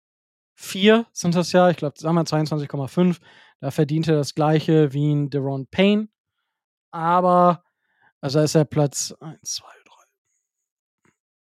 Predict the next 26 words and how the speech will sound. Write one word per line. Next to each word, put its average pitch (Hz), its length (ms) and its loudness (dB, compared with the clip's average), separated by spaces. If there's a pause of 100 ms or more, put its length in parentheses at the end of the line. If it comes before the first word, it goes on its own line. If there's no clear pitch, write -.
(460)
acht, - 380 -4 (480)
ja, 165 340 2 (440)
aber 165 420 0
ist 190 180 -12
nochmal 160 220 0
ein 156 80 0
Vita 160 360 2
Vea, 156 520 2 (640)
ähm, 151 600 -6 (240)
wird 180 640 -2
verlängert 170 640 0
werden 165 260 0
in 156 100 -4
der 151 100 -6
kommenden 156 380 -4
Offseason. 151 1160 -10 (520)
Ähm, 160 240 -4
Deron 165 420 2
Payne 165 580 2
vermutlich 160 800 0
auch, 160 460 0 (160)
weil 147 100 -6
der 151 120 -4
Vertrag 151 420 -6
endet 160 260 -4
sechsundzwanzig. 151 1000 -6